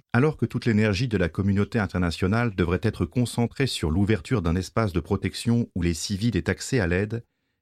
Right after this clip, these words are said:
les seules mesures prises concernent l'arrivée dans la région d'un envoyé spécial des Nations Unies. Après les élections américaines,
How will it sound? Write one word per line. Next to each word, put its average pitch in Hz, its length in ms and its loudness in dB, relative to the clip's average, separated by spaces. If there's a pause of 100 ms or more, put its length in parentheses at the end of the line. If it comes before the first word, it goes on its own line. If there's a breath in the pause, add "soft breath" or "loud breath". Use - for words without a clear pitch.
les 90 140 2
seules 139 260 0
mesures 110 300 2
prises 113 340 -2
concernent 101 460 0
l'arrivée 92 440 0
dans 78 120 0
la 82 120 2
région 92 400 0
d'un 82 180 0
envoyé 101 320 0
spécial 104 460 -2
des 90 100 -2
Nations 90 320 -2
Unies. 78 320 -4 (640)
Après 123 240 0
les 135 160 2
élections 113 340 0
américaines, 123 720 0